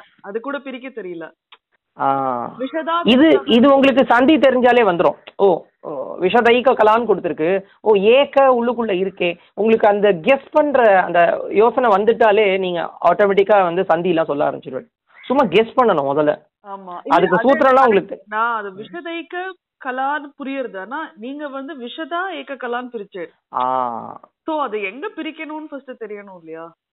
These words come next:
Speaker 2: கரெக்ட், கரெக்ட், கரெக்ட், கரெக்ட்.
Speaker 1: So அதுதான் எனக்கு, I mean, obviously விஷதான்னு உங்களுக்கு ஒரு வேர்ட் இருக்குன்னு உங்களுக்கு
Speaker 2: ஆ,
Speaker 1: தெரியும்.
Speaker 2: ஆ, ஆ, ஆ. கரெக்ட், கரெக்ட். நீங்க சொல்றதெல்லாம் நியாயம்தான்.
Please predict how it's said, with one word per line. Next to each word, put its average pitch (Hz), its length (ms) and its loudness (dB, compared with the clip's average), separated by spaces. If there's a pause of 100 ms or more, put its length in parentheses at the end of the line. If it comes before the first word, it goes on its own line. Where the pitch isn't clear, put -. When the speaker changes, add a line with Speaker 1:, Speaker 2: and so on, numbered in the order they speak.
(120)
Speaker 2:
கரெக்ட், - 20 -8
கரெக்ட், 95 460 -6
கரெக்ட், - 160 -18 (100)
கரெக்ட். 208 220 -12
Speaker 1:
So 180 180 -6
அதுதான் 208 480 -8
எனக்கு, 214 260 -12
I 180 60 -6
mean, 202 280 -16 (260)
obviously 240 580 -8
விஷதான்னு 277 800 -8
உங்களுக்கு 220 460 -12
ஒரு 196 140 -8
வேர்ட் 214 260 -4
இருக்குன்னு 240 420 -16
உங்களுக்கு 196 400 -20
Speaker 2:
ஆ, 143 420 2
Speaker 1:
தெரியும். 113 280 -14
Speaker 2:
ஆ, 110 380 -10
ஆ, 95 200 -18 (100)
ஆ. 92 180 -18 (300)
கரெக்ட், 185 280 0
கரெக்ட். 120 220 -6
நீங்க 170 300 2
சொல்றதெல்லாம் 226 360 4
நியாயம்தான். 160 420 0